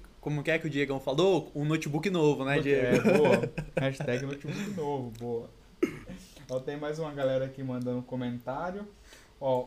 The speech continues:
Speaker 2: o Fumacinha, olha quem tá aqui na área.
Speaker 1: Olha só.
Speaker 2: O Gui Peixinho. "Fala, Jonathan, Fumacinha na área.
Speaker 1: Olha,
Speaker 2: Abraços."
Speaker 1: abraço,
Speaker 2: Boa,
Speaker 1: Fumacinha.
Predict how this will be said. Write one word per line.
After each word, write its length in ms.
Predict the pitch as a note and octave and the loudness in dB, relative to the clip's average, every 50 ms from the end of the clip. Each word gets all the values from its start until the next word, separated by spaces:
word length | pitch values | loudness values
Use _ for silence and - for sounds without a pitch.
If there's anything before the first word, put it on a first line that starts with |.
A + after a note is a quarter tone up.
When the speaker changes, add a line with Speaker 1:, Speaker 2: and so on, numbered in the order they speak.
| - | -4
Speaker 2:
o 880 | - D#3 D#3 D#3 D#3 D3 C#3+ C#3 C#3 C3+ C3 B2+ B2 B2 B2 A#2+ B2 B2 - - | -6 -4 -4 -2 -2 -2 -2 -2 -2 0 0 0 0 0 -2 -2 -4 -6 -10 -12
Fumacinha, 1120 | - G3 A3+ C4+ C#4 C4+ - - - - - C#3 D3+ F#3+ A3+ D4 C4+ G3 D#3 C3 A#2 A2+ G#2+ A2 | -12 -10 -8 -6 -8 -8 -10 -10 -12 -12 -10 -10 -8 -8 -6 -4 -4 -4 -4 -4 -4 -4 -4 -6
olha 260 | C3 F#3+ C4 C4+ A#3+ | -6 -6 -4 -6 -8
quem 180 | A3+ - A3+ G#3+ | -6 -6 -8 -4
tá 140 | - G#3 G3 | -4 -4 -4
aqui 180 | F#3+ - G#3 | -4 -6 -6
na 120 | G#3 G3+ D#3+ | -6 -4 -2
área. 520 | C3 C3 C#3+ D#3+ D#3 C#3+ B2 A2+ G#2+ D3 | -2 -2 0 -2 -2 -2 -2 -2 -2 -2
Speaker 1:
Olha 260 | D#3 F3+ F#3+ D#3+ C#3+ C3 | -4 -2 -2 -2 -2 -4
só. 360 | - - C#3+ D3+ E3+ G3 G3+ | -4 -4 -4 -2 0 0 -2
Speaker 2:
O 220 | D3+ C3+ C3 E3+ | -2 -2 -4 -4
Gui 180 | B2 C#3 E3+ F3+ | -4 -4 -8 -8
Peixinho. 640 | F3+ G3+ G#3 G#3+ G3+ - - - D3+ D#3+ E3+ D#3+ | -8 -6 -6 -6 -6 -8 -10 -10 -8 -8 -8 -10
"Fala, 340 | E3 - - G3 A#3+ B3 A3+ | -12 -12 -8 -6 -4 -4 -4
Jonathan, 420 | G#3 G#3 G3 E3 D3 C3+ C#3 - - | -4 -4 -4 -4 -4 -4 -4 -6 -8
Fumacinha 600 | - - A3+ B3+ B3+ A3 - - - - A#3 B3 C4 | -8 -8 -10 -6 -6 -6 -8 -8 -8 -8 -6 -6 -6
na 80 | A#3 D#3 | -4 -4
área. 500 | C#3 D3 D#3+ D3+ C3+ A#2+ A2+ A2+ A#2 A#2 | -2 -2 -2 -2 -2 -4 -4 -6 -6 -6
Speaker 1:
Olha, 120 | C3 C3+ D3+ | -4 -4 -2
Speaker 2:
Abraços." 680 | - - A#2+ B2+ C#3 - F#3 E3 C#3+ B2 A#2+ B2 A#2 A#2+ | -2 -2 -2 0 0 0 0 0 0 -2 -2 -6 -4 -2
Speaker 1:
abraço, 680 | C3+ C#3+ C#3 B2 B2 B2 C3 C#3 D3+ D3+ D3 D3 C#3+ | -2 -2 0 2 4 6 6 6 6 4 2 0 -2
Speaker 2:
Boa, 180 | D3 C3+ A#2+ B2 | -2 -2 -2 -2
Speaker 1:
Fumacinha. 600 | B2+ C#3 C3 B2+ - - C3+ B2+ B2 A2+ A2+ - | -6 -8 -8 -8 -6 -6 -4 -4 -4 -4 -4 -6